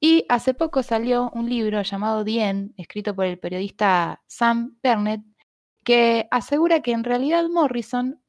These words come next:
murió de sobredosis de heroína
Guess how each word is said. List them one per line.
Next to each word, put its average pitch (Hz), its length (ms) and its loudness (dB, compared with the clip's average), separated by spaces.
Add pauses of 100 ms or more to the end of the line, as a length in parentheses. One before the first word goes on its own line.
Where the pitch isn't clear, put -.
murió 269 540 0 (160)
de 208 160 -2
sobredosis 240 600 0
de 214 120 0
heroína 214 580 0